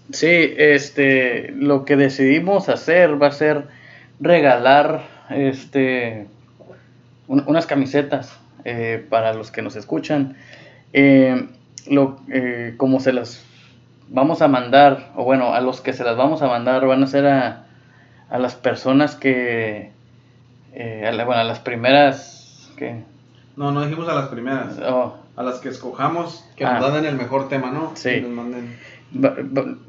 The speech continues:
Speaker 1: vamos a, a pedirles que nos manden un correo a, a nuestro correo, lamanchainvisible arroba gmail punto com. Mándenos un correo con,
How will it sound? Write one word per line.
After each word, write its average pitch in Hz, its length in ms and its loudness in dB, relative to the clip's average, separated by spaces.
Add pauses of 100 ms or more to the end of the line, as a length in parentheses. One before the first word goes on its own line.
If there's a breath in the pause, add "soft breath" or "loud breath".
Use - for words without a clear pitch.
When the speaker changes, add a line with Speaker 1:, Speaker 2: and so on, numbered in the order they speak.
(140)
Speaker 1:
vamos 175 300 0
a, 135 480 4
a 120 100 -4
pedirles 143 420 0
que 160 120 -2
nos 120 140 0
manden 139 580 0
un 151 240 2
correo 175 560 4
a, 113 960 -2
a 107 60 -6
nuestro 117 340 -6
correo, 135 380 0
lamanchainvisible 123 1000 0
arroba 127 300 4
gmail 127 360 -2
punto 127 320 -6
com. 170 220 -2 (720 loud breath)
Mándenos 185 400 2
un 170 80 -4
correo 180 640 4
con, 131 580 4